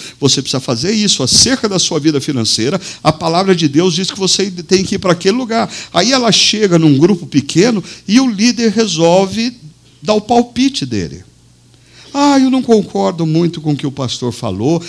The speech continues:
Eu acho que você poderia pensar nisso." Ó, eu não tenho problema nenhum de você discordar de mim ou de qualquer pastor,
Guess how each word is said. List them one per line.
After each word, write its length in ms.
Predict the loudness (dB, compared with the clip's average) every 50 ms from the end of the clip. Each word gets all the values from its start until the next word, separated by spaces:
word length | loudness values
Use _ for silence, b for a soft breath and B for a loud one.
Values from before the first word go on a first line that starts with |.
| B B B -6
Eu 180 | -4 -2 0 2
acho 320 | 2 2 0 -2 -4 -8
que 60 | -8 -6
você 380 | -4 -2 -2 -2 -2 -2 -4
poderia 540 | -4 -4 -4 -2 0 2 2 2 2 2 0
pensar 480 | 0 -2 -6 -6 -6 -6 -4 -4 -4 -4
nisso." 100 | -4 B B B B
Ó, 220 | -2 0 0 0 B B B B B B B B B B -10 -10 0 4
eu 100 | 4 6
não 140 | 6 6 4
tenho 240 | 4 4 4 4
problema 460 | 4 4 4 4 4 4 4 4 4 2
nenhum 420 | 2 2 2 2 2 4 2 2
de 80 | 2 0
você 340 | 0 0 0 0 0 0
discordar 840 | -2 -2 -2 -4 0 2 0 0 0 0 0 0 0 0 -2 -4 -6
de 180 | -6 -2 0 0
mim 240 | 2 2 2 2 2
ou 80 | 0
de 100 | -2 -2
qualquer 360 | -4 -2 -2 -2 -2 -2 -6
pastor, 580 | -4 -4 -2 -2 -2 -4 -2 2 4 4 4 2